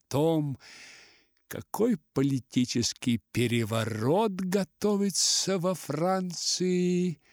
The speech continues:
какое направление принял модный католицизм. Но мимо, мимо.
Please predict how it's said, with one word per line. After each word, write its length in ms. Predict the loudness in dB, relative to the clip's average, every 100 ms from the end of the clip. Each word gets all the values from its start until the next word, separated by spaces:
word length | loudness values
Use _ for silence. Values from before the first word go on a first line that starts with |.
| -20 _ _ _ _ _ _
какое 460 | -18 -12 -2 0 2
направление 880 | 2 2 2 4 4 4 4 4 0
принял 560 | 2 2 2 4 2
модный 580 | 2 2 2 0 0 0
католицизм. 1400 | 0 -2 2 2 2 2 2 4 4 4 4 4 2 0 -6 _ _ _ _ _ _ _ _ _ _ _
Но 120 | 0 2
мимо, 320 | 2 2 0
мимо. 360 | 0 0 -4